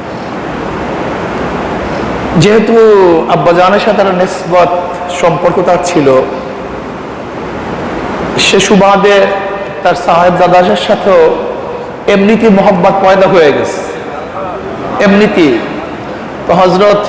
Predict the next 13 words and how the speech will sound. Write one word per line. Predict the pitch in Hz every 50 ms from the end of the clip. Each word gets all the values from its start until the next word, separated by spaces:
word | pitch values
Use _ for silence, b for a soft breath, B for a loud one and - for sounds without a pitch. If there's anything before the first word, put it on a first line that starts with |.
| 180 156
চরমনাইতে | - 185 180 175 190 202 196 180 196
গেছিলেন, | 180 190 185 - 214 185 180 170 165 170 - - - - - - - - - - - - - - - - - - - - - - - - - - - - - - - - - - - - - - - - - -
ইত্তেফাকান | - - - 196 160 190 190 185 180 185 180
হঠাৎ | 180 180 185 - 185 185 175 156
দেখি | 151 170 156 -
তিনি | 151 - 175 170
হাজির। | 160 156 160 151 139 151 151 151 156 - - - - - - - - - - - - - - - - - - - - - - - - - - - - - - - - - - - - - -
অবশ্য | 139 139 151 165 - - - 208 196 196 196 196 196 - - - - - - - - - - - - - - 139 139
যথাযথ | 156 156 156 160 185 190 190 196 185 190
মেহমানদারি | 170 165 156 180 180 185 202 208 208 196 - 165
করতে | - - - 202
পারি | 185 180 170 151 147 139
নাই | 143 143 160